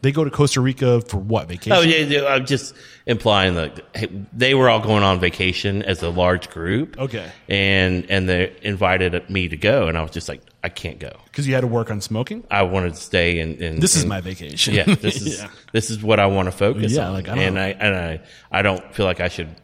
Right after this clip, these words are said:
Speaker 2: not waste the time,
Speaker 1: That's a
Speaker 2: but
Speaker 1: three thousand dollar trip. I could buy a lot of brisket with that.
Speaker 2: Exactly,
Speaker 1: <laughs> Yeah.
Speaker 2: exactly. Or pay off this smoker, you know?
Speaker 1: Exactly.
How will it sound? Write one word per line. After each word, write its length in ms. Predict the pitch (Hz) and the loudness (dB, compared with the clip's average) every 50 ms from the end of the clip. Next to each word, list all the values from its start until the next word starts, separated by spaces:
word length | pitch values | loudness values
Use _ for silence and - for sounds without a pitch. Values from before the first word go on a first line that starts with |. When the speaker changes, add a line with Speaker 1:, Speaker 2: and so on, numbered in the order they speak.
| _ _ _ _ _ _ - | _ _ _ _ _ _ -10
Speaker 2:
not 320 | 101 98 82 - - 80 | -8 -8 -8 -8 -12 -14
waste 380 | 82 80 85 90 104 135 - - | -10 -6 -2 -2 -2 -2 -4 -8
the 120 | 85 85 | -14 -14
time, 440 | - - 82 80 78 76 78 78 76 | -12 -12 -10 -10 -8 -8 -10 -8 -6
Speaker 1:
That's 140 | 170 - 143 | -4 -2 -2
a 40 | 131 | -4
Speaker 2:
but 60 | - | -2
Speaker 1:
three 200 | - 147 160 151 | 0 0 0 2
thousand 380 | - 151 135 139 139 131 139 135 | 2 4 4 4 4 4 2 2
dollar 260 | 139 139 131 120 113 | 4 2 2 2 0
trip. 280 | - - 214 202 120 - | 0 0 -2 -2 0 -2
I 100 | 107 120 | -2 -2
could 200 | - 139 110 98 | -2 -4 -4 -2
buy 140 | 117 113 110 | -2 -2 0
a 100 | 98 95 | -2 0
lot 220 | 107 127 120 104 | 0 0 0 -2
of 80 | 92 - | 2 4
brisket 340 | 127 175 190 - - 104 71 | 4 6 6 4 2 -2 -2
with 100 | 85 - | -6 -8
that. 240 | - 85 73 73 - | -10 -10 -10 -8 -10
Speaker 2:
Exactly, 540 | 117 113 110 110 120 147 143 - - 202 170 | -6 -2 0 2 4 4 4 4 4 2 2
Speaker 1:
<laughs> 40 | - | 2
Yeah. 100 | - - 208 | 2 0 0
Speaker 2:
exactly. 460 | 139 110 - 143 165 151 117 101 101 | 2 2 2 2 2 2 2 2 2
Or 260 | 110 113 123 127 120 | 2 4 4 4 4
pay 220 | 113 - 123 113 110 | 4 2 4 4 6
off 240 | 107 107 107 107 - | 6 4 4 2 -2
this 140 | 113 104 | -4 -4
smoker, 380 | - - 123 127 160 - - 92 | -2 0 4 4 4 4 2 -2
you 60 | 127 120 | -4 0
know? 20 | |
Speaker 1:
Exactly. 520 | 90 95 90 90 95 104 - - 80 57 | 2 2 2 4 2 0 0 -4 -10 -14